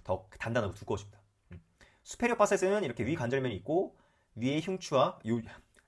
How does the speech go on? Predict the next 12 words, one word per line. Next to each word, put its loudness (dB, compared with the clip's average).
위에 -2
요추와 0
관절하는 -2
면이겠죠. -10
이런 -2
식으로 -2
돼 -8
있습니다. -12
재밌죠? -6
어. -16
선생님들이 4
이거를 10